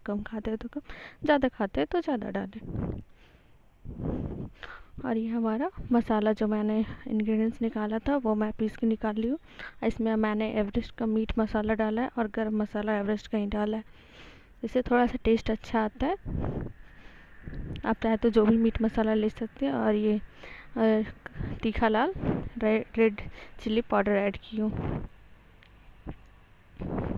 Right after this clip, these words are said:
और ये हमारा मसाला ready हो चुका है। एक टमाटर भी मैंने इसमें डाल दिया है। अगर आपको टमाटर पसंद है तो डालें, नहीं पसंद है तो नहीं डालें,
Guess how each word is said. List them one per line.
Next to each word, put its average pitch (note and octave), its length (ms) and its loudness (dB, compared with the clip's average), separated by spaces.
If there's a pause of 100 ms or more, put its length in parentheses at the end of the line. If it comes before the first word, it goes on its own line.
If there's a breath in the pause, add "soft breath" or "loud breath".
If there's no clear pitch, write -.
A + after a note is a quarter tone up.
(140)
और B3 160 0
ये G#3+ 120 4
हमारा G#3+ 300 2
मसाला G#3 440 0
ready A3 260 2
हो A3 140 2
चुका A3+ 300 0
है। D4 120 2 (460 loud breath)
एक G#3+ 140 -6
टमाटर G#3+ 400 0
भी A#3 80 2
मैंने A3 280 4
इसमें A3+ 300 0
डाल G#3+ 220 2
दिया A3+ 200 2
है। C#4 60 0 (640 loud breath)
अगर A3 160 0
आपको G#3+ 240 2
टमाटर A3 580 0
पसंद A3+ 420 2
है A3+ 60 2
तो A3+ 140 4
डालें, G#3+ 360 2
नहीं A3 240 2
पसंद G#3+ 360 0
है C4+ 60 2
तो F4 160 -4
नहीं B3 200 4
डालें, G#3 320 -2